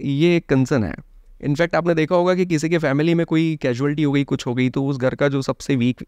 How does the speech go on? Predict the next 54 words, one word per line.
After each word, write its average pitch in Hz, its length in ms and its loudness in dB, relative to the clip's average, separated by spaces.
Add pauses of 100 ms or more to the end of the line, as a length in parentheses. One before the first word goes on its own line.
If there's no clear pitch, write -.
इंसान 120 340 0
है, 120 60 0
उसको 143 240 -2
जाके 123 480 0
उस 151 180 -2
पूरी - 260 -2
घटना 123 300 -2
को 131 140 -2
ऐसा 139 140 2
रैप 101 280 0
अप 139 80 -4
करके 135 240 0
बताते 92 380 -2
हैं - 80 -8 (500)
कि 139 100 2
एकदम 131 240 2
धीरे 123 300 0
से 135 220 0
उसको 131 440 -4
घुमा 120 300 0
फिरा 127 240 0
के 135 120 -2
यहाँ 120 180 -2
वहाँ 123 120 0
करके 123 240 -2
बताना, 113 360 0
नहीं 131 160 2
तो 127 120 -2
उसको 127 180 -4
एकदम 120 200 0
धक्का 104 300 -4
ना 107 100 0
लग 92 160 -6
जाए। - 180 -16 (540)
क्योंकि 151 220 0
हमने 147 260 2
बचपन 147 340 -2
से 180 80 -2
उसको 180 180 0
बड़ा 107 260 2
ही 151 80 2
वैसे 151 220 0
ही 160 60 0
किया, 147 240 -2
तो 147 120 -10
धक्का 127 320 -6
तो 139 100 0
लगेगा। 135 320 -2 (800)
तो 147 100 0
थोड़ा 151 220 4
ओवर 131 380 0
प्रोटेक्शन 165 520 -2
भी 160 140 0
है, 110 140 -6